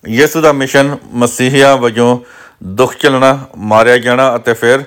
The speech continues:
ਜੀ ਉੱਠਣਾ ਹੈ। ਮਸੀਹਾ ਦਾ ਮਿਸ਼ਨ ਫਿਰ ਇੱਕ ਦਰਦਨਾਕ ਮਿਸ਼ਨ ਹੈ। ਇੱਕ ਇਹ ਮਸੀਹ ਦਾ ਮਿਸ਼ਨ ਇੱਕ ਉਦਾਸ ਮਿਸ਼ਨ, ਇੱਕ ਇਕੱਲਾ ਮਿਸ਼ਨ।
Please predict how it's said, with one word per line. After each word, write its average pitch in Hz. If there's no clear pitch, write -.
ਜੀ 107
ਉੱਠਣਾ 98
ਹੈ। 85
ਮਸੀਹਾ 143
ਦਾ 135
ਮਿਸ਼ਨ 135
ਫਿਰ 139
ਇੱਕ 123
ਦਰਦਨਾਕ 123
ਮਿਸ਼ਨ 113
ਹੈ। 98
ਇੱਕ 139
ਇਹ 147
ਮਸੀਹ 131
ਦਾ 135
ਮਿਸ਼ਨ 131
ਇੱਕ 123
ਉਦਾਸ 117
ਮਿਸ਼ਨ, 117
ਇੱਕ 123
ਇਕੱਲਾ 127
ਮਿਸ਼ਨ। 107